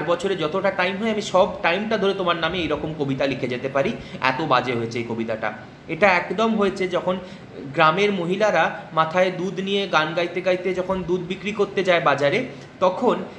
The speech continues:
সেই যে তারা যে গানটা গায় সেই রকম একটা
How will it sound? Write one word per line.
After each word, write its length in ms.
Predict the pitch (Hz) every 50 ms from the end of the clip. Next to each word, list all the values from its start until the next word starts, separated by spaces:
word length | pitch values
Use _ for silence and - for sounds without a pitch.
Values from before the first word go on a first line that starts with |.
| - -
সেই 260 | - - 202 214 220
যে 180 | 214 226 220 214
তারা 320 | 220 214 185 180 190 196
যে 120 | 185 208
গানটা 340 | 196 190 175 170 170 - 170
গায় 260 | - 156 151 180 247 - - - -
সেই 220 | - - 190 190 196
রকম 340 | 196 190 190 208 208 202 -
একটা 280 | 160 - - 196 233